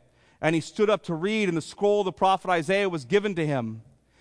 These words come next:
And he unrolled the scroll and found the place where it is written," this is Isaiah sixty-one, "The Spirit of the Lord is upon me, because he has anointed me to proclaim good news to the poor. He sent me to proclaim liberty to the captives and recovery of sight to the blind,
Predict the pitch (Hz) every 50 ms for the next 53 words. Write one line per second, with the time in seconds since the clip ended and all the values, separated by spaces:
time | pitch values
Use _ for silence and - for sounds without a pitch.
0 | _ _ _ - - 170 190 202 208 196 190 190 202 220 240 247 214 214 - -
1 | - - 226 226 226 220 202 175 143 - - 202 208 214 226 226 220 - - -
2 | 208 208 202 - - 196 202 180 175 143 139 139 151 185 202 - 156 143 131 135
3 | 135 - - - _ - 165 156 156 160 180 175 165 143 170 170 170 160 151 -
4 | - 170 - - - 170 156 151 175 175 165 156 151 147 - - - - - _
5 | _ - 147 - - - - 220 240 247 240 226 220 214 214 214 214 196 165 170
6 | - - 202 202 208 208 202 185 156 131 120 117 117 - - _ _ _ _ _
7 | _ _ _ _ _ _ _ _ _ 170 147 175 196 190 226 214 180 190 190 190
8 | 202 220 226 226 220 220 208 185 - 196 170 - - 208 208 214 220 220 170 170
9 | 190 170 175 190 202 214 208 - - 190 165 156 - - 202 202 196 185 170 151
10 | - - - - - - 202 180 - - - 220 240 220 208 220 202 190 190 202
11 | - - - 208 208 202 185 190 214 214 202 220 208 175 165 - - 208 208 208
12 | 208 - 185 180 151 165 175 175 165 - - - 214 220 214 214 214 190 160 -
13 | - - 202 202 208 202 - - - - - - - - 170 160 156 135 160 185
14 | 196 208 202 190 180 151 131 123 113